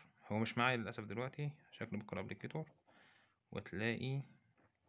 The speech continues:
وهتلاقي ليه مثلث صغير هنا كده، هتلاقي زاوية تسعين كده، عامل زي حرف التي،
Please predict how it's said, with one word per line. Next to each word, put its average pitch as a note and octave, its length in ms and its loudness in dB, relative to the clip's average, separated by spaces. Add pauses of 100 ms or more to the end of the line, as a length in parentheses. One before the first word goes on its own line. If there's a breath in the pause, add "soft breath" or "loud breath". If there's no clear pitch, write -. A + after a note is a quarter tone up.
(1300)
وهتلاقي G#2+ 300 0
ليه B2 100 4
مثلث G#2+ 300 0
صغير F#2 400 0
هنا - 100 -6
كده، - 200 -14 (2250 loud breath)
هتلاقي G#2+ 280 2
زاوية G#2 180 4
تسعين G2 280 -2
كده، F#2+ 220 0
عامل A2+ 140 8
زي G#2 100 4
حرف - 220 0
التي، - 300 -8